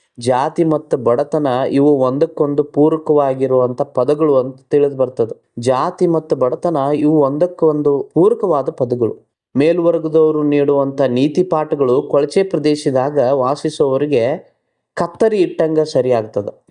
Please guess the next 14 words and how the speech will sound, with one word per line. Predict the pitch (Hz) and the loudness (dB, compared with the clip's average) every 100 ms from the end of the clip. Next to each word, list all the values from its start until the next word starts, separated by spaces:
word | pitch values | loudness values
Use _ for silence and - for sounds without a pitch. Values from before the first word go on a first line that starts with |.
| _ _ _ _ | _ _ _ _
ದ | 127 | 0
ರಾ | 151 175 | 2 0
ಬೇಂದ್ರೆಯವರು | 147 151 180 185 175 156 | 0 0 2 4 4 2
ಬರೆದಂಥ | 147 139 135 139 | 0 0 0 -2
ಕರಿಮರಿ | 131 127 135 156 156 | -2 0 0 0 0
ನಾಯಿ | 147 139 156 | 0 0 0
ಕವನದೊಳಗ | - 127 139 131 139 165 120 143 - _ _ _ | -2 -2 0 0 0 2 0 0 -4 _ _ _
"ಬೆಚ್ಚನೆ | 131 170 185 202 185 | -2 0 0 0 0
ಮನೆಯ | 170 160 151 147 156 170 - - | 0 0 0 0 -2 -4 -12 -8
ಹೊಚ್ಚಲದೊಳಗ | - 180 - 180 160 143 147 170 139 151 208 - _ _ _ _ _ _ | -4 -4 -2 -2 0 2 0 2 2 0 -2 -12 _ _ _ _ _ _
ಭಟ್ಟರು | 117 139 202 - 196 185 | -4 -2 -2 0 2 2
ನಿಂತರು | 170 165 151 147 147 170 | 0 0 2 2 4 2
ಹಣಕುತ | 135 139 175 160 151 | 0 -2 -2 -2 -2
ಹೊರಗ" | 135 131 127 | 0 0 0